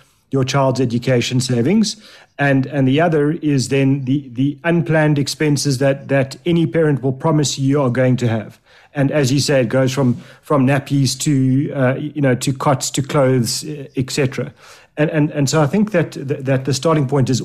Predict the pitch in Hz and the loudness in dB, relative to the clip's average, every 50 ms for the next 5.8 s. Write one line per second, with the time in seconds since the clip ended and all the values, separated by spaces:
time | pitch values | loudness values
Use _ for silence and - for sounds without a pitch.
0 | - - 170 170 170 160 156 143 123 104 123 127 127 123 - 123 117 110 120 120 | -4 -2 0 0 2 2 2 0 0 0 0 0 0 0 -2 -2 -2 0 0 2
1 | 117 110 117 - _ _ _ _ _ - - - - 156 147 135 - 143 120 120 | 0 0 -4 -10 _ _ _ _ _ -12 -8 -4 0 0 0 0 0 0 -2 -2
2 | 127 151 156 147 139 139 131 127 117 107 127 131 127 - - - 139 131 104 123 | -2 -2 0 2 2 2 2 2 0 0 -2 -2 -4 -4 -8 -6 -4 -4 -2 -2
3 | 131 131 135 127 - - 117 117 123 117 - 131 127 120 135 175 175 - - - | -2 0 0 0 0 -2 -2 -2 -2 -2 0 0 2 2 2 2 0 -2 -6 -18
4 | - - - - _ _ _ - 147 147 143 143 127 131 - - 143 143 156 175 | -20 -20 -20 -20 _ _ _ 0 0 2 2 2 0 -2 -4 -4 0 0 2 2
5 | 170 - - 196 196 196 220 202 190 170 175 175 170 170 160 - | 0 0 0 -2 0 0 2 2 2 4 4 2 2 2 0 -2